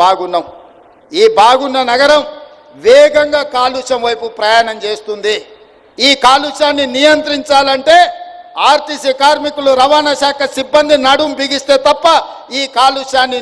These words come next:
నియంత్రించలేని పరిస్థితి ఉన్నది. సామాజిక బాధ్యత, ఇది ఉద్యోగం కాదు, ఇది భావోద్వేగం. ఈ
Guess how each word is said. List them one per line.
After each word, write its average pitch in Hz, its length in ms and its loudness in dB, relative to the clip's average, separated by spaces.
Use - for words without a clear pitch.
నియంత్రించలేని 247 840 -2
పరిస్థితి 226 420 0
ఉన్నది. 294 320 2
సామాజిక 285 540 0
బాధ్యత, 302 400 2
ఇది 277 120 0
ఉద్యోగం 294 460 2
కాదు, 294 220 2
ఇది 277 120 -2
భావోద్వేగం. 294 680 2
ఈ - 20 0